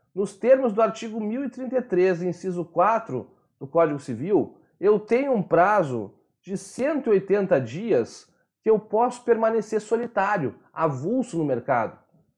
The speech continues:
Depois dos cento e oitenta dias, tá? Se eu não constituir outro sócio ou não requerer a transformação para uma outra modalidade empresarial onde eu possa agir sozinho, por exemplo, uma EIRELI,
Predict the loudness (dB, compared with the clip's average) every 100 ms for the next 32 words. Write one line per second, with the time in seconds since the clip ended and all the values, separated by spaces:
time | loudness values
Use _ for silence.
0 | _ _ -6 0 0 2 2 4 2 -6
1 | -8 -8 0 0 0 -4 -4 -4 -4 -4
2 | -2 -4 -8 _ _ _ -4 -2 -2 -6
3 | _ 0 2 4 4 2 0 0 0 -4
4 | -4 0 0 0 -4 0 0 0 -6 -10
5 | _ _ 0 2 6 6 4 0 -2 2
6 | 4 6 4 2 0 0 -2 -2 -2 2
7 | 2 2 -2 _ _ _ -10 0 4 6
8 | 6 4 2 2 2 0 2 0 0 -4
9 | -4 0 2 4 2 2 0 0 0 2
10 | 0 -2 -6 -6 -6 -6 -6 -6 -8 _
11 | _ _ 0 0 2 0 0 -4 -10 -12
12 | _ -10 0 0 0 -2 -2 -2 -2 -2
13 | -4 -8